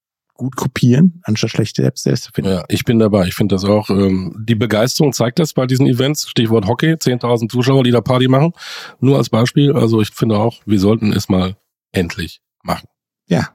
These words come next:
Speaker 1: dann bleibt mir auch nur noch übrig, bis nächste Woche zu sagen. Und da, äh,
Speaker 2: Genau.
Speaker 1: haben wir jetzt schon wieder ein pickepackevolles Programm.
Speaker 2: Genau. Sportbeutel auspacken, ne?
Speaker 1: Ja.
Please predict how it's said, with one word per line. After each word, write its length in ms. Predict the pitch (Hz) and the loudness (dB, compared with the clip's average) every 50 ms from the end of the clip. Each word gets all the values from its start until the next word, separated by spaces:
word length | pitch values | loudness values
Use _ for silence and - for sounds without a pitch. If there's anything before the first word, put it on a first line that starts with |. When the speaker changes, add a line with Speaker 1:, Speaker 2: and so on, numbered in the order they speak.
| _ _ _ _ _ _ _ | _ _ _ _ _ _ _
Speaker 1:
dann 400 | - - 98 98 98 95 92 87 - - | -4 -2 0 2 2 2 2 0 -4 -4
bleibt 440 | - 92 82 98 117 - - - - | -4 -2 0 0 -2 -2 -4 -2 0
mir 380 | 107 107 117 127 156 220 262 - | 2 4 6 6 6 4 4 2
auch 140 | - 95 87 | 0 0 0
nur 220 | 101 104 110 117 | 2 2 2 2
noch 140 | 135 127 123 | 2 2 2
übrig, 480 | 117 113 117 131 143 156 - - - _ _ _ _ _ _ _ _ - | 2 2 2 2 0 0 -2 -6 -18 _ _ _ _ _ _ _ _ -14
bis 320 | 101 104 120 151 160 - | -6 0 0 0 2 2
nächste 380 | 131 120 135 156 - - - 98 | 2 2 2 0 -2 -2 -2 0
Woche 220 | 101 123 127 123 | 0 0 0 -2
zu 120 | 98 92 90 | -2 -2 0
sagen. 380 | 82 82 78 80 101 131 170 | 0 2 0 2 2 2 2
Und 180 | 180 110 101 - | 2 2 2 0
da, 240 | 104 104 107 110 - | 0 0 0 0 0
äh, 180 | - 107 101 - | 2 2 2 4
Speaker 2:
Genau. 380 | 120 113 117 139 180 - - _ | 4 4 4 2 2 -2 -4 _
Speaker 1:
haben 160 | - 101 107 | -2 2 2
wir 60 | 110 113 | 4 4
jetzt 240 | 117 127 139 - - | 4 2 0 0 -2
schon 160 | - 117 101 | 0 2 2
wieder 180 | 101 - - | 2 0 0
ein 140 | - 95 - | 0 -2 -2
pickepackevolles 760 | - 143 - - - - 113 - - 104 - - 98 95 95 | -2 -4 -6 -6 -6 -6 -6 -2 -2 -6 -2 -2 -4 -4 0
Programm. 320 | - 156 156 131 101 - | 0 0 2 2 0 -2
Speaker 2:
Genau. 40 | - - | -4 -8
Sportbeutel 760 | - - - - 117 123 127 - 139 143 139 147 147 151 151 | -12 -10 -2 0 0 0 2 2 2 2 4 4 2 2 2
auspacken, 600 | 143 151 151 - - - 151 147 - 175 180 185 170 | 2 0 0 0 0 -2 -2 0 2 2 2 2 2
ne? 280 | 127 123 127 165 185 175 - - - - - - - - | 2 4 4 4 2 0 -4 -10 -14 -12 -10 -4 -2 0
Speaker 1:
Ja. 280 | 117 113 107 - 165 | 0 2 2 2 2